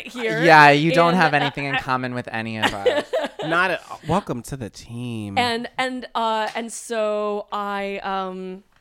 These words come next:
Speaker 1: I f-, and maybe because I'm a sex educator and I'm, like, always, like, you know, constantly, like, drilling it into basic bitches that they, like,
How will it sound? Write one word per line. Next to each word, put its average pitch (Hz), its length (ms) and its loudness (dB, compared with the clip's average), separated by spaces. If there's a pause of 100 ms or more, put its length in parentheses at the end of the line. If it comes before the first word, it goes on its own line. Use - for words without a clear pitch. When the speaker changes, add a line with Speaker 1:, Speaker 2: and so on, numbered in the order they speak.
(1200)
Speaker 1:
I 220 440 -4
f-, - 260 -16
and 247 220 -2
maybe 233 260 -4
because 226 320 -8
I'm 220 140 -6
a 208 240 -8
sex 214 360 -8
educator 202 500 -8
and 196 100 -8
I'm, 196 80 -10
like, 185 240 -8
always, 196 420 -8
like, 196 340 -10
you 202 120 -10
know, 185 240 -10
constantly, 202 640 -12
like, 190 260 -10
drilling 190 400 -12
it 196 140 -12
into 190 360 -10
basic 185 400 -10
bitches 185 300 -14
that 190 140 -16
they, 202 100 -14
like, 196 160 -10